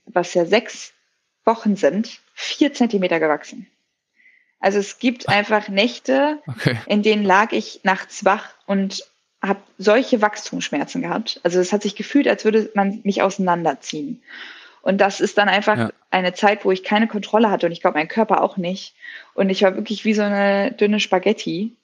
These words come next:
Speaker 1: Und dann konnte, glaub ich, auch einfach mein Knie mich noch weniger halten. Und dann hab ich diese Sch-,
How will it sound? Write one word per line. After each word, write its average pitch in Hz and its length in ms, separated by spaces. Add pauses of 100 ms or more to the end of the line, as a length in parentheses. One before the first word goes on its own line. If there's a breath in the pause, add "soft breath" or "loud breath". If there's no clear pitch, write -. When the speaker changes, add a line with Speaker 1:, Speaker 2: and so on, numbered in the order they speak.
(420 soft breath)
Speaker 1:
Und 196 220
dann 208 240
konnte, 247 480
glaub 185 240
ich, 196 160
auch 185 140
einfach 185 400 (460)
mein 190 180
Knie 226 280
mich 202 200
noch 214 200
weniger 170 360
halten. 185 400
Und 233 160
dann 180 240
hab 214 120
ich 214 120
diese 190 300
Sch-, - 120